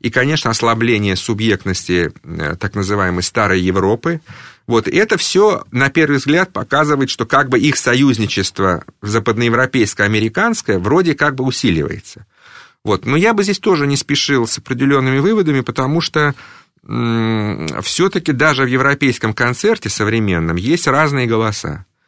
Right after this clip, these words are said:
И п-, пок-, хотя эти голоса не приводят к одномоментной дисфункции, я все-таки, э, не готов вслед за некоторыми, так сказать, нашими геополитиками, там, да,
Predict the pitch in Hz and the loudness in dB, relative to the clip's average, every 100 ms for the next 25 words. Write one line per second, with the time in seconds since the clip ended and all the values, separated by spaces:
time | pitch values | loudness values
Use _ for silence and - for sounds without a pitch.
0 | _ _ _ - 117 113 113 101 - 110 | _ _ _ -2 2 4 4 0 -4 -6
1 | - 127 - - 135 175 160 143 135 147 | -2 -2 -2 -4 -2 2 2 2 0 0
2 | 143 127 123 127 135 135 135 117 117 120 | 2 0 0 0 0 2 2 2 0 0
3 | 127 143 240 226 123 113 117 - 95 85 | 2 2 2 2 0 0 -2 0 -2 -2
4 | 87 95 117 117 - 113 - 113 98 101 | -2 0 2 0 0 -4 -2 0 0 -4
5 | 60 76 67 80 95 117 127 127 120 78 | -8 -6 -4 -4 -2 0 0 0 -2 -4
6 | - 92 92 98 90 - 87 82 - 80 | -4 -2 0 0 -2 -2 -4 -4 -4 -8
7 | - 78 87 80 82 82 90 87 98 156 | -8 -4 -4 -2 -4 -4 -4 -2 0 0
8 | - - 95 87 85 85 113 | -2 -4 -4 -2 -4 0 0